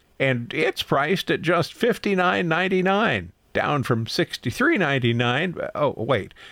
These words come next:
there's a five dollar delivery fee. The no-name drive has a single review, one star, with a title of garbage. Well, that's a big surprise, isn't it?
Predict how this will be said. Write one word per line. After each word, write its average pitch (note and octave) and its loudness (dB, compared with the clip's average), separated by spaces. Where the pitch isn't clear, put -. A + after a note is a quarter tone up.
there's C#3+ 2
a A#2+ 2
five B2+ 0
dollar A2+ 2
delivery C3+ 2
fee. G#2 0
The D3 2
no-name G#3 2
drive B2+ 2
has C#3+ 2
a B2 2
single F#3+ 2
review, D3+ 2
one F#3+ 2
star, F#3+ 0
with C#3 0
a E3 0
title D#3 0
of D3 -2
garbage. A#2 0
Well, E4+ 2
that's D#4+ 2
a D3 4
big A#2 0
surprise, D3+ 2
isn't E3+ 2
it? F2+ -6